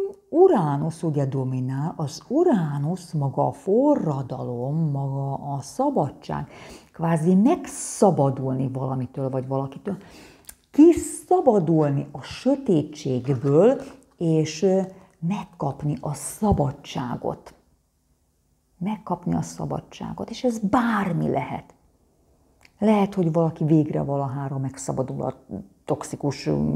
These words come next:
párkapcsolatból. Lehet, hogy valaki megszabadul egy betegségtől. Mm, bármi lehet.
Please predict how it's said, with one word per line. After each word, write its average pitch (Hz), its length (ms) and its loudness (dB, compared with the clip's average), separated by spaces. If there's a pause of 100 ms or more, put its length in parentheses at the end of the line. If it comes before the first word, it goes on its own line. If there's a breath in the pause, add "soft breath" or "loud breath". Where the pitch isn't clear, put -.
(160)
párkapcsolatból. 120 1600 -6
Lehet, 151 540 2
hogy 147 200 -4
valaki 147 440 0
megszabadul 139 640 -2
egy 135 200 0
betegségtől. 127 2000 -4 (960 loud breath)
Mm, 143 1040 -2 (340)
bármi 233 500 2
lehet. 123 500 -2